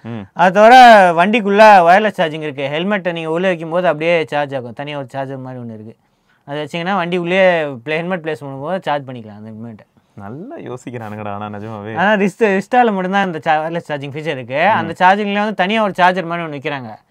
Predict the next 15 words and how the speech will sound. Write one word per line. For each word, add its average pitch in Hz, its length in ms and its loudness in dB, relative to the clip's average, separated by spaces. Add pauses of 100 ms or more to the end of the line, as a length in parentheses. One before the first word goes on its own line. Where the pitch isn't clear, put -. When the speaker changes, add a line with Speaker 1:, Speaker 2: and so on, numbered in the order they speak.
(180)
Speaker 2:
அதுல 151 180 -2
வந்து 185 180 -2
eighteen 196 240 -2
watt 202 180 -2
பி 196 120 -4
D 196 80 -2
support 139 340 -6
இருக்குமா? 120 380 -14
Speaker 1:
ம். 110 280 -10
Speaker 2:
அங்க 139 340 -10
MacBook 170 340 -4
Air-லாம் 175 340 2
charge 156 240 -2
பண்றாங்க. 147 300 -10
நம்ம 127 380 -16